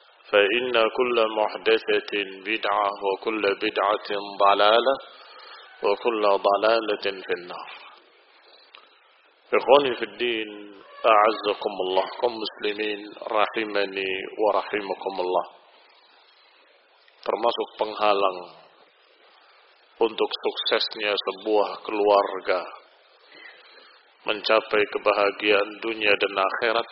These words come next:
adalah hilangnya kecemburuan.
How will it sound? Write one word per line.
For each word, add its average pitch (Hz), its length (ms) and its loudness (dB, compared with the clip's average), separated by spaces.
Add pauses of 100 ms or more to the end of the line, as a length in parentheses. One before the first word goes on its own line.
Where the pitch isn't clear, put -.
(2500)
adalah 110 480 2 (1120)
hilangnya 113 840 0 (500)
kecemburuan. 104 840 -4